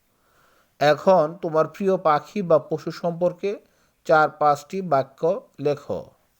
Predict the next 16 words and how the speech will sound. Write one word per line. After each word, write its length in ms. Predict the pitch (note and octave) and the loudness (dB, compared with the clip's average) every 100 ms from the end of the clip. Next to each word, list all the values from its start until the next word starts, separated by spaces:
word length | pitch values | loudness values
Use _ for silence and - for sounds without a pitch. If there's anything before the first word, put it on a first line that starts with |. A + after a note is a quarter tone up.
| _ _ _ _ - | _ _ _ _ -8
My 240 | B2+ C#3 C#3+ - | 2 2 2 2
favorite 520 | E3+ E3+ F#3 F#3 F3+ - - D#3 | 2 4 4 2 0 -12 -2 2
animal। 400 | E3 D#3 F#2+ B1 G1+ - _ _ _ _ _ _ _ _ _ _ _ _ _ _ _ _ _ _ _ _ _ _ _ _ _ _ _ _ _ _ _ - | 2 0 -2 -6 -10 -18 _ _ _ _ _ _ _ _ _ _ _ _ _ _ _ _ _ _ _ _ _ _ _ _ _ _ _ _ _ _ _ 0
Cow 320 | F3 F#3+ E3 F#3 - - | 2 4 2 0 -6 -6
is 220 | G3 F#3+ F#3+ F#3 | -4 -4 -2 2
my 340 | D#3 D3+ G#3 - _ - - - | 4 2 -2 -12 _ -20 -10 2
favorite 600 | F3 D#3+ E3 D#3+ E3 - - - - | 4 4 4 4 0 -10 -16 -8 0
animal। 480 | E3+ D#3 A2 E2 D2 F2 - | 2 2 -2 -6 -8 -18 -14
গরু 440 | A#2+ C#3 D#3+ F3 F3+ | -8 0 2 4 4
আমার 380 | C#3+ C#3 D#3 E3+ | 4 4 2 2
প্রিয় 460 | _ - E3+ D#3+ D#3 | _ -6 2 2 2
পশু। 500 | C3 - - A#2+ F3+ _ _ _ _ _ _ _ _ _ - | -8 -8 -10 -8 -10 _ _ _ _ _ _ _ _ _ -2
It 180 | E3+ E3+ F#3+ | -2 0 -2
is 80 | F3+ F#3+ | 0 2
a 140 | F#3+ F3+ _ - C#3+ B2+ | 2 0 _ -14 -10 -2
gentle 640 | C3+ C#3 D3+ D3 F#3+ C#3+ | 2 2 2 0 2 4